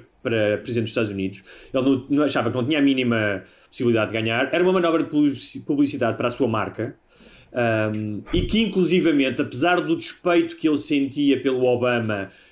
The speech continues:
e por aquela famosa noite do jantar dos correspondentes em que ele é humilhado pelo Se-, Seth Meyers,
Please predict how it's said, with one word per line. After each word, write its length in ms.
e 40
por 200
aquela 280
famosa 460
noite 480
do 260
jantar 300
dos 160
correspondentes 720
em 100
que 120
ele 80
é 40
humilhado 460
pelo 180
Se-, 300
Seth 400
Meyers, 640